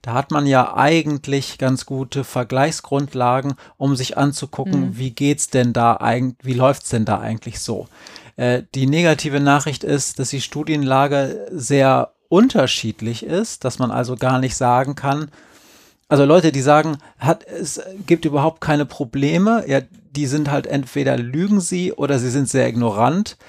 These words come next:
Speaker 1: aber natürlich muss man auch sagen, hm, auch wenn es natürlich Probleme gibt, sind die Probleme denn deutlich gestiegen gegenüber dem Vorzustand, ja?
Speaker 2: Mhm.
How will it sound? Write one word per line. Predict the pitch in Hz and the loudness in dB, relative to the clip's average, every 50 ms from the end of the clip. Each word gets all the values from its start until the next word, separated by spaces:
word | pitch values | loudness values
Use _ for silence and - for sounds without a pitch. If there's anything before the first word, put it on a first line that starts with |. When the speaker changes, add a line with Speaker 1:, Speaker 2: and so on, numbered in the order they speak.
| - - - _ _ _ - | -20 -20 -20 _ _ _ 2
Speaker 1:
aber | 120 123 127 139 135 156 156 156 151 - - - | 4 6 6 6 6 6 4 4 4 2 -2 -4
natürlich | 147 139 - - - 151 139 151 135 - | -4 -4 -4 -2 -2 -2 -2 -2 -2 -2
muss | 143 135 - | -4 -4 -2
man | - 127 117 | -2 0 2
auch | 120 139 143 - | 2 0 0 0
sagen, | - 147 139 139 143 143 151 151 139 _ _ - | 0 0 2 2 2 0 -4 -10 -10 _ _ -4
hm, | 139 147 160 180 202 233 233 _ _ _ _ _ _ _ _ _ _ _ _ _ _ _ _ _ _ _ - _ _ - | -2 0 4 6 6 4 4 _ _ _ _ _ _ _ _ _ _ _ _ _ _ _ _ _ _ _ -20 _ _ 0
auch | 139 135 - - | 0 0 0 2
wenn | 127 135 143 160 | 2 2 2 2
es | 160 - | -2 -2
natürlich | 143 131 - - 147 135 139 - | -2 -2 -2 -4 -6 -6 -6 -8
Probleme | - - 131 113 117 123 123 123 127 123 | -10 -12 -10 -6 -4 -2 -2 0 -2 -4
gibt, | 120 - 151 165 185 _ - - | -4 -4 -4 -4 -4 _ -12 -14
sind | 190 - - 143 147 143 | -10 -4 -2 -2 -2 -2
die | 147 143 | -6 -10
Probleme | - - - - 120 117 120 123 135 139 139 135 123 | -10 -10 -14 -14 -10 -6 -2 0 0 2 2 2 2
denn | 123 131 127 127 127 131 - - | 2 0 0 0 -2 -6 -8 -6
deutlich | - 123 123 127 131 - - 127 127 120 - - - | -2 0 0 0 0 -2 -4 -6 -6 -6 -8 -12 -10
gestiegen | - 127 113 - - - - 165 165 180 156 160 139 120 110 _ _ - | -8 -8 -8 -8 -8 -6 -4 -4 -2 -2 0 0 0 0 -2 _ _ -4
gegenüber | 131 127 123 120 123 117 - 135 123 123 123 113 | -2 0 0 0 0 -2 -2 -2 0 0 0 0
dem | 117 117 117 - | 0 -4 -4 -4
Vorzustand, | - - 160 156 160 160 - - - - 123 113 107 - - - 107 98 98 98 - - - - _ _ _ _ | -2 0 2 2 2 2 -2 -8 -10 -8 -8 -8 -10 -10 -6 -6 -4 -4 -4 -6 -8 -10 -12 -14 _ _ _ _
ja? | - 127 135 151 | -2 0 0 0
Speaker 2:
Mhm. | 165 | 0